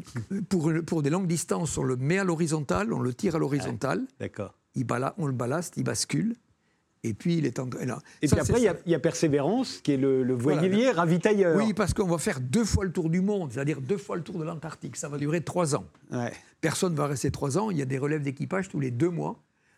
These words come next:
Speaker 1: avec un navire qui s'appelle Persévérance, qui est à l'image
Speaker 2: Ouais.
Speaker 1: du, voilà.
Speaker 2: Et qui est très beau aussi.
Speaker 1: C'est un bateau qui est, qui est taillé pour les cinquantièmes, vous voyez,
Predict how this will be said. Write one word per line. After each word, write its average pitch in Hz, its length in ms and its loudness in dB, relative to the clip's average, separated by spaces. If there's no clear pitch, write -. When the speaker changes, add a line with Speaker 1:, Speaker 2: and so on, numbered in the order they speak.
Speaker 1:
avec 165 300 0
un 175 60 -4
navire 160 400 -2
qui 165 160 -6
s'appelle 160 420 -2
Persévérance, 156 760 -2
qui - 100 -2
est 131 100 -4
à 135 40 0
l'image 151 540 0
Speaker 2:
Ouais. 143 420 0
Speaker 1:
du, 147 200 -2
voilà. 131 340 -2
Speaker 2:
Et 160 80 4
qui 165 140 2
est - 20 2
très - 160 -2
beau 165 340 0
aussi. 110 280 -2
Speaker 1:
C'est 160 80 4
un 156 40 0
bateau 170 300 0
qui 170 160 0
est, 135 140 0
qui - 100 -6
est 123 80 -6
taillé 180 300 2
pour 151 160 -2
les 135 80 0
cinquantièmes, 143 580 0
vous 175 60 -4
voyez, 135 400 -2